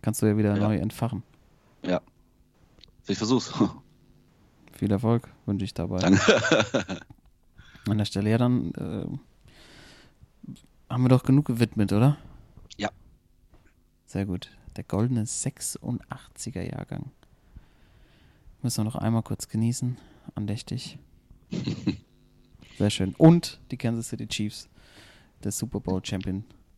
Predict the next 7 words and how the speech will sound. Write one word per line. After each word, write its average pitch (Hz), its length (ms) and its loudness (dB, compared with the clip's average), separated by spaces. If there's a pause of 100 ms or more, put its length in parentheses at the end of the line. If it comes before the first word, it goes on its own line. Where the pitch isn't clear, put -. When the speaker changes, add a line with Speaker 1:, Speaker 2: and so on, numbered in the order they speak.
(220)
Speaker 1:
aus - 180 -10
diesem 98 300 -4
Jahr. - 160 -6 (840)
Speaker 2:
Mhm. - 200 -4 (1600)
Speaker 1:
Ähm, 127 580 6 (840)
was, - 220 2
Jungs, 170 360 0